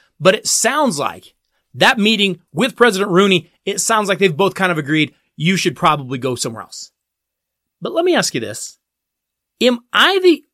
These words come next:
only one beginning to wonder if Antonio Brown, like, seriously might need some help? Like, dude is, I don't know, dealing with something? Something doesn't seem to be exactly right with him. Have you seen him lately? He's dyeing the hair and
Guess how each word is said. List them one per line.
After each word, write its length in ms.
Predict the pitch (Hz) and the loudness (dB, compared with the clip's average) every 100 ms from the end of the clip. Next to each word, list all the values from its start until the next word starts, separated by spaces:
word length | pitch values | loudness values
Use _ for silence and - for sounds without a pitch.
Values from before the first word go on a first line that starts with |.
| - | -4
only 440 | 202 220 220 208 | -2 0 -2 -2
one 480 | 170 135 151 175 180 | -4 -4 -2 0 -2
beginning 440 | 147 123 160 180 | -4 0 0 2
to 80 | 156 | 0
wonder 320 | 139 147 151 | -2 -2 -2
if 180 | 139 123 | -4 -6
Antonio 480 | 135 127 156 214 202 | -8 -8 -6 -4 -4
Brown, 400 | 120 127 139 120 _ _ _ _ _ - | -2 0 -2 -6 _ _ _ _ _ -14
like, 180 | 127 | -12
seriously 500 | - - 147 160 175 | -6 -4 -2 -2 -2
might 180 | 156 131 | -4 -6
need 140 | 139 135 | -8 -10
some 120 | 117 | -10
help? 260 | 98 110 _ _ _ _ _ _ - | -12 -14 _ _ _ _ _ _ -8
Like, 180 | 139 - | -8 -8
dude 300 | 113 160 190 | -4 -2 2
is, 280 | 165 117 - _ _ _ _ _ _ | 2 0 -6 _ _ _ _ _ _
I 60 | - | -2
don't 100 | 160 | 0
know, 100 | 123 | -2
dealing 340 | 104 147 180 | -4 -2 0
with 80 | 156 | 0
something? 380 | - 131 185 185 _ _ _ _ | -4 -6 -10 -18 _ _ _ _
Something 400 | - 240 240 269 | -2 0 2 2
doesn't 280 | 220 196 196 | 2 0 -2
seem 200 | - 190 | -4 -4
to 60 | 165 | -2
be 120 | 180 | -2
exactly 440 | 143 147 156 165 | 0 0 -2 -2
right 260 | 107 107 143 | -6 -6 -8
with 120 | 180 | -8
him. 200 | 185 214 - _ _ _ _ _ _ - | -10 -12 -12 _ _ _ _ _ _ -4
Have 220 | 196 160 | -2 0
you 140 | 131 | -2
seen 420 | - - - 240 | -2 -6 -2 -2
him 140 | 285 285 | 0 -2
lately? 380 | 285 269 285 _ _ _ _ _ _ _ _ | -4 -8 -14 _ _ _ _ _ _ _ _
He's 240 | 147 127 | -8 -6
dyeing 380 | 104 151 220 208 | 0 0 2 0
the 80 | 147 | -4
hair 300 | 143 175 190 | -2 0 0
and 180 | 110 | -2